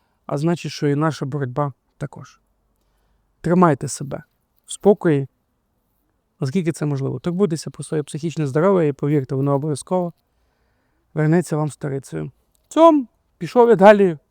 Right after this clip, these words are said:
Відпо-, о, ага, постскриптум.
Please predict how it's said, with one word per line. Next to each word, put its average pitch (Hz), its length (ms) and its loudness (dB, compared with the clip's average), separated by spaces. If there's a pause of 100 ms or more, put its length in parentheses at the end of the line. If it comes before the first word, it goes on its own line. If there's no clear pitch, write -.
(1300)
Відпо-, 165 440 -6
о, 214 360 -4 (300)
ага, 180 460 2
постскриптум. 170 1120 0